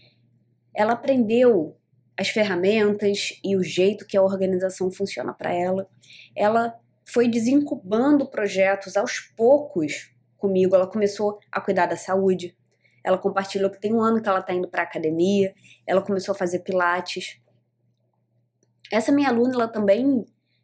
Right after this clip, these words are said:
reconhece quais são as áreas da vida que são menos fáceis pra ela. Ah, tal coisa não é tão fácil de eu fazer, tal outra coisa não é tão fácil de eu fazer.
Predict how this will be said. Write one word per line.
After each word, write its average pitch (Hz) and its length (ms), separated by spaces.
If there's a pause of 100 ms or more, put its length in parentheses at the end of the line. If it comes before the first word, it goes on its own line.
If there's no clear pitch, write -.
reconhece 233 960
quais 185 360
são 208 420 (460)
as 175 280
áreas 180 540
da 170 100
vida 185 340
que - 160
são 214 520
menos 196 460
fáceis 302 720
pra 160 240
ela. - 380 (880)
Ah, 175 200
tal 185 300
coisa 190 240
não 190 80
é 190 40
tão 196 180
fácil 185 320
de 165 80
eu - 20
fazer, 151 420
tal 185 200
outra 175 240
coisa 165 320
não 170 140
é 165 60
tão 190 200
fácil 185 380
de - 80
eu - 20
fazer. - 320